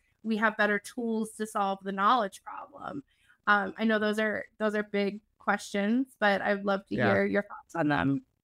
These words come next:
Speaker 2: Yeah, th-, they're great questions. So again, to go back to the knowledge problem, um, the n-, specific knowledge that we're talking about, it's not necessarily technical knowledge of how to make,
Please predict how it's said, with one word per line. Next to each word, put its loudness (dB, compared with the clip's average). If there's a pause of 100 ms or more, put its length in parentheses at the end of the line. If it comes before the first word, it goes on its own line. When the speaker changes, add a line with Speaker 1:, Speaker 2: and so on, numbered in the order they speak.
(520)
Speaker 2:
Yeah, 0
th-, -6
they're 2
great 0
questions. -2 (100)
So -2
again, -2 (120)
to -2
go -2
back 0
to -2
the 0
knowledge -2
problem, 0 (580)
um, 0 (1160)
the -2
n-, -4 (100)
specific -2
knowledge -2
that -4
we're 0
talking 0
about, -2 (580)
it's -2
not 0 (160)
necessarily 0
technical -4
knowledge 0
of -4
how 0
to -4
make, -2